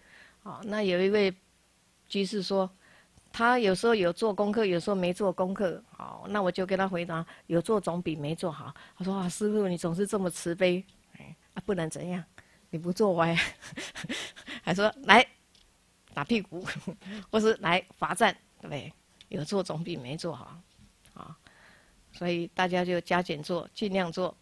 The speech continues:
拼命做，哎，啊，那个努力的做啊。第一，倒数第三行，恭敬的关怀众生，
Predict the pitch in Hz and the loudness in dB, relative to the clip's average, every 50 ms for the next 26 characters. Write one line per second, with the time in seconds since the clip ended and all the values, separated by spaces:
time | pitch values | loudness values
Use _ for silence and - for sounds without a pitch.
0 | _ - - 190 196 202 190 170 170 180 180 180 - - _ _ _ _ _ _ | _ -4 -2 0 2 2 0 0 0 0 0 0 -2 -6 _ _ _ _ _ _
1 | _ _ - - - - 147 156 - _ _ - - - - - - _ - _ | _ _ -20 -20 -20 -20 -20 -20 -20 _ _ -14 -14 -14 -14 -18 -20 _ -20 _
2 | _ _ _ _ _ _ _ _ _ _ _ _ - - - - 170 175 170 165 | _ _ _ _ _ _ _ _ _ _ _ _ -20 -18 -14 -10 -8 -6 -6 -6
3 | - 160 151 151 147 156 170 175 180 196 220 202 175 165 165 185 185 160 - - | -6 -6 -4 -4 -4 -2 -2 0 0 0 0 2 0 0 0 -2 -4 -4 -6 -10
4 | _ _ - - 110 101 117 123 147 160 170 - _ _ _ _ _ _ _ _ | _ _ -20 -18 -18 -16 -16 -16 -18 -18 -20 -20 _ _ _ _ _ _ _ _
5 | _ - - _ _ _ _ _ _ _ _ _ _ _ _ _ _ _ _ - | _ -20 -20 _ _ _ _ _ _ _ _ _ _ _ _ _ _ _ _ -12
6 | - - 180 180 185 180 170 - 262 247 - - - _ _ _ - - 190 175 | -4 -2 0 2 2 0 -2 -4 -8 -18 -20 -20 -20 _ _ _ -4 -2 -2 -2
7 | - 175 160 - 175 170 - 180 170 170 156 156 - - _ - 220 214 220 226 | -2 -4 -4 -2 -2 -2 0 0 -2 -2 -2 -6 -8 -8 _ 2 2 4 4 2
8 | - 240 196 170 160 151 - - 175 175 180 180 156 - 151 - - 165 160 147 | 0 0 -2 -2 -2 -4 -2 -2 -2 0 0 0 -2 -4 -4 -6 -6 -6 -6 -6
9 | - 165 156 156 | -4 -4 -4 -4